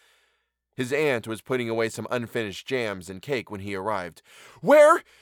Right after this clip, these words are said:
is Gabriel Ernest?" he almost screamed. "Well, he is taking the little Toop child home," said his aunt.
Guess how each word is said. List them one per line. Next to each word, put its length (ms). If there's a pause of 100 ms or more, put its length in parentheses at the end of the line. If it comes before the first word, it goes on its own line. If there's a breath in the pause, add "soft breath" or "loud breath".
is 180
Gabriel 480
Ernest?" 520 (200)
he 140
almost 300
screamed. 420 (800)
"Well, 160
he 160
is 120
taking 320
the 100
little 220
Toop 300
child 400
home," 340 (120)
said 240
his 140
aunt. 340